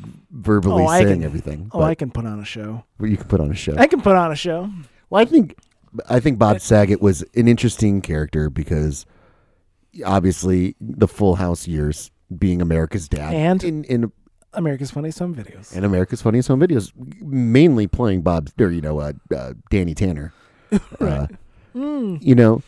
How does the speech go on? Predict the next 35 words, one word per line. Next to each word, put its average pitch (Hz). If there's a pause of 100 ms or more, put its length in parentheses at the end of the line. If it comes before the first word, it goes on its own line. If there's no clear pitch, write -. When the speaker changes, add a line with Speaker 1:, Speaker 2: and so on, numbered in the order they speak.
(120)
Speaker 1:
and 143
then 143
the, 113 (1300)
and 127
then 131
the, 117
uh, 90 (640)
just 107
juxtaposition 92
of 80
his 78
stand-up 90
career, 69 (560)
which -
Speaker 2:
Right. 160
Speaker 1:
I 208
could 196
never 135
really 107
believe 104 (640)
who 123
he 104
really 92
was, 80 (160)
you 95
know? 82
Speaker 2:
Mm. 113
Speaker 1:
Like, 110
that 139
was 117
the 104
thing, 80
like, 78
where 92
you're, 107